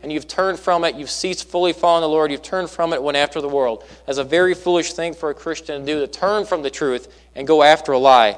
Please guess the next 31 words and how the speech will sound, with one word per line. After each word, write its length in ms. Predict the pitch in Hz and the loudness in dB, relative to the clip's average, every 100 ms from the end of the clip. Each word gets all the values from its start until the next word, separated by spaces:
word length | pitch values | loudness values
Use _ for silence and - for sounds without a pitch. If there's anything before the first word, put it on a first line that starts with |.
| 123 | -2
Very 360 | 156 180 180 | 2 2 0
foolish 440 | 170 - 170 165 - | -2 -2 -2 -2 -4
thing 180 | 160 156 | -8 -6
for 140 | 147 | -8
a 40 | |
Christian 460 | - 151 139 139 127 | -4 -4 -4 -8 -6
to 160 | 127 104 | -6 -6
do. 80 | - _ _ - _ _ - | -10 _ _ -20 _ _ -16
So 160 | - 151 | -2 2
what, 520 | 151 220 214 - - - - - | 6 6 6 -4 -20 -20 -20 0
what 160 | 170 208 | 4 4
does 160 | 196 | 4
following 300 | - 202 202 | 6 8 8
the 60 | 190 | 6
Lord 260 | 190 190 185 | 4 4 2
fully 240 | 190 190 | 2 2
involve? 560 | 147 170 190 214 214 - - _ - | 8 10 10 8 2 -6 -20 _ -8
Is 120 | 143 | -6
to 80 | 143 | 0
follow 360 | - 170 180 | 8 10 10
Jesus 360 | 160 175 160 139 | 8 0 -6 -4
all 220 | 143 147 | 2 2
of 80 | 143 | 2
your 80 | 139 | -2
days. 340 | 143 165 180 | -2 -2 -2
And 100 | 151 | -6
the 40 | 135 | -8
next 320 | 143 160 - | -6 -8 -6
point 300 | - 180 208 | 0 2 2
it 100 | 190 | 0
is 240 | 202 185 | -2 -4